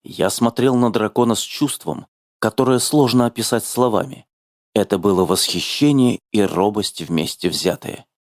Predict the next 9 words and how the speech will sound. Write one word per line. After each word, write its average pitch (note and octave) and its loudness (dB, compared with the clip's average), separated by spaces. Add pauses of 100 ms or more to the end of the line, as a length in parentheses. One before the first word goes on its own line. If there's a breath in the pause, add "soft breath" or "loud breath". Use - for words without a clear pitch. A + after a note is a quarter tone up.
(640)
«Приветствую C#3 2
тебя, C3+ 2
Нитхек. G#2 -2 (360)
Я G2+ -2
принес A#2 0
тебе B2 0
послание B2+ 0
от B2+ -2
орла». B2+ -2